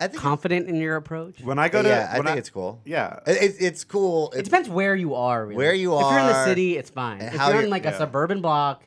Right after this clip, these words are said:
Speaker 1: If you're
Speaker 2: a
Speaker 1: on a suburban
Speaker 2: Simon
Speaker 1: block and,
Speaker 2: Elementary
Speaker 1: and it's, like,
Speaker 2: School,
Speaker 1: not your block,
Speaker 2: and
Speaker 1: you
Speaker 2: you
Speaker 1: don't know
Speaker 2: don't live
Speaker 1: anyone
Speaker 2: there.
Speaker 1: there, yeah. <laughs>
Speaker 3: Also,
Speaker 2: Mm.
Speaker 3: evaluate the demographics of the people in line.
Speaker 2: And
Speaker 3: If
Speaker 2: it
Speaker 3: it's
Speaker 2: depends on how you
Speaker 3: all
Speaker 2: order. If you're like,
Speaker 3: eight-year-olds.
Speaker 2: "I want sprinkles."
Speaker 3: No, but I mean, I've definitely, like,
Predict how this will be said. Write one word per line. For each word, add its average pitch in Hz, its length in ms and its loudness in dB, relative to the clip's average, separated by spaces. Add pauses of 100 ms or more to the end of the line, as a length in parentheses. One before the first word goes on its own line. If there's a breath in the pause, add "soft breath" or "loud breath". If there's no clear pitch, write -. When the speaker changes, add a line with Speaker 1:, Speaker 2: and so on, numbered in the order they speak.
(120)
Speaker 1:
If 151 140 0
you're 190 100 2
Speaker 2:
a 202 40 2
Speaker 1:
on - 40 2
a - 20 -10
suburban 180 420 4
Speaker 2:
Simon 202 100 2
Speaker 1:
block - 100 6
and, - 60 4
Speaker 2:
Elementary 185 360 2
Speaker 1:
and 185 220 4
it's, 262 80 8
like, 165 140 4
Speaker 2:
School, 120 100 -10
Speaker 1:
not 135 220 0
your 202 100 0
block, 156 360 4
Speaker 2:
and 208 100 0
Speaker 1:
you 123 60 -2
Speaker 2:
you 123 40 0
Speaker 1:
don't 151 100 6
know - 40 6
Speaker 2:
don't 262 80 4
live - 180 2
Speaker 1:
anyone 143 220 2
Speaker 2:
there. 123 360 0
Speaker 1:
there, 127 300 0 (100)
yeah. 156 140 -10
<laughs> 180 60 -12
Speaker 3:
Also, 180 600 2
Speaker 2:
Mm. 123 80 -8
Speaker 3:
evaluate 147 440 0
the 139 80 -8
demographics 131 720 -6
of 135 100 -6
the 123 80 -10
people 127 380 -8
in 143 60 -12
line. 110 480 -2
Speaker 2:
And 156 80 -2
Speaker 3:
If 175 40 2
Speaker 2:
it 196 40 4
Speaker 3:
it's 196 100 2
Speaker 2:
depends 220 260 0
on 233 80 6
how 151 220 6
you 196 80 4
Speaker 3:
all 175 80 -2
Speaker 2:
order. 190 180 2
If 160 180 2
you're 190 140 0
like, 180 160 4
Speaker 3:
eight-year-olds. 131 440 -6 (120)
Speaker 2:
"I 170 140 -8
want 156 260 -6 (540 soft breath)
sprinkles." - 1200 -20 (640)
Speaker 3:
No, 320 160 -2
but 311 140 -6
I 226 40 -2
mean, 233 120 -6
I've 247 180 -2
definitely, 160 360 -4
like, 110 260 -4